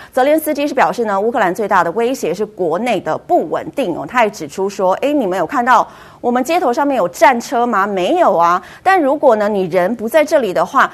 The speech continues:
你只会从新闻媒体上感受到一种战云密布的感觉。我们不需要这样的恐慌。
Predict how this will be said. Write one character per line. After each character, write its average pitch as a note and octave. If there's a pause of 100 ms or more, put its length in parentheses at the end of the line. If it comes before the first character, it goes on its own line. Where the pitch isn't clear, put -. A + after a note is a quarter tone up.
(120)
你 C4+
只 D#4
会 B3
从 G#3+
新 C4
闻 A#3
媒 F3
体 F3+
上 G3+ (240)
感 F3+
受 A3+
到 A3
一 A3+
种 F3+
战 A#3
云 D#3+
密 A3+
布 A#3
的 D#3
感 D3+
觉。 E3
我 E3+
们 G3+
不 A3
需 C4
要 B3
这 A#3
样 F#3
的 G3
恐 -
慌。 F3